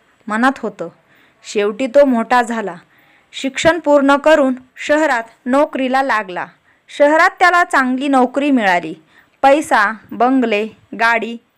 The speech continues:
सर्व काही आलं, पण आईला मात्र तो लाज मानू लागला.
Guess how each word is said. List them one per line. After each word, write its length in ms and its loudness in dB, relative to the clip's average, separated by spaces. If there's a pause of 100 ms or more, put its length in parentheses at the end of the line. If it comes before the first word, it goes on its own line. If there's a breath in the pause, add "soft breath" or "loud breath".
(120)
सर्व 280 2 (100)
काही 220 -2
आलं, 300 -4 (560 soft breath)
पण 160 0
आईला 380 2
मात्र 360 -2
तो 360 -2 (220 soft breath)
लाज 320 0
मानू 340 -6
लागला. 400 -4